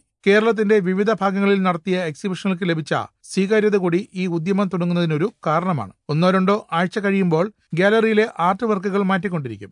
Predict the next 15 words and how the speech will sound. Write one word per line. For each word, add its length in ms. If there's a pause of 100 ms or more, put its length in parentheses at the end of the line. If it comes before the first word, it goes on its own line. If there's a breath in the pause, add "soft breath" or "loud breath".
(160)
സുഹൃത്ത് 440
സുന്ദർ 320
നിർദ്ദേശിച്ച 420
പേരാണ് 400
കച്ചടത്തപ. 480 (300)
ഗാലറി 380
ആരംഭിക്കുമ്പോൾ 600 (260)
സുന്ദർ 420
കൂടെ 280
ഇല്ലാത്തതാണ് 540 (200)
ഏറ്റവും 420
വലിയ 180
വിഷമം. 320 (200)
കാലിഗ്രാഫിയെ 680 (120)
ഒരു 160